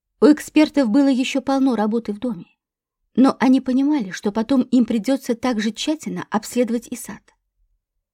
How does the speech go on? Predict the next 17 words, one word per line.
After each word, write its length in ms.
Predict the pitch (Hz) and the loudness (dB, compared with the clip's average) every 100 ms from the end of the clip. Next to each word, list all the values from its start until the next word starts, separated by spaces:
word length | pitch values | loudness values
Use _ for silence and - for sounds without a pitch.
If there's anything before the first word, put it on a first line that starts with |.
| _ _ _ _ - | _ _ _ _ 2
Люди 340 | 269 294 285 | 6 8 8
быстро 400 | 220 294 - 269 | 8 6 6 0
и 40 | |
сноровисто 640 | 262 214 269 294 233 - 196 | 2 2 2 2 0 -4 -2
работали 420 | 208 226 226 214 | -2 -2 -2 -4
под 200 | 208 196 | -4 -6
дождём. 500 | 214 220 - 165 247 _ _ _ _ _ _ _ _ _ _ - | -6 -6 -12 -18 -20 _ _ _ _ _ _ _ _ _ _ -4
Покончив 520 | 208 220 302 - 214 | 0 4 4 4 -4
с 60 | 180 | -4
делом, 460 | 175 320 226 170 - | -4 -4 -4 -10 2
они 280 | 277 311 | 6 6
вернулись 460 | 285 254 254 254 - | 6 2 0 -2 -10
в 60 | 180 | -14
дом. 260 | 170 175 - _ _ _ _ _ _ _ _ _ _ _ - | -12 -14 -20 _ _ _ _ _ _ _ _ _ _ _ 4
Аника 380 | 285 285 285 285 | 6 8 6 2
прикусила 560 | 277 277 262 269 247 | 0 0 -2 0 -2
губу. 340 | 233 220 - | -2 -6 -10